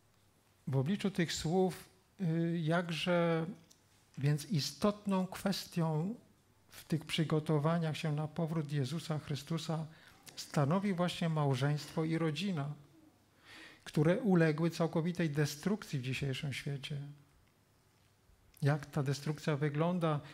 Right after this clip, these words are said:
Najczęściej żona wynosi się nad męża i nie jest mu uległa. Dzieci nie są posłuszne swoim rodzicom,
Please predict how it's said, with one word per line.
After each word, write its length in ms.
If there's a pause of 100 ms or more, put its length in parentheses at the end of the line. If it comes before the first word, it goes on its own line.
(320)
Najczęściej 600
żona 340
wynosi 420
się 200
nad 240
męża 540
i 60
nie 160
jest 200
mu 140
uległa. 580 (460)
Dzieci 320
nie 120
są 180
posłuszne 580
swoim 380
rodzicom, 760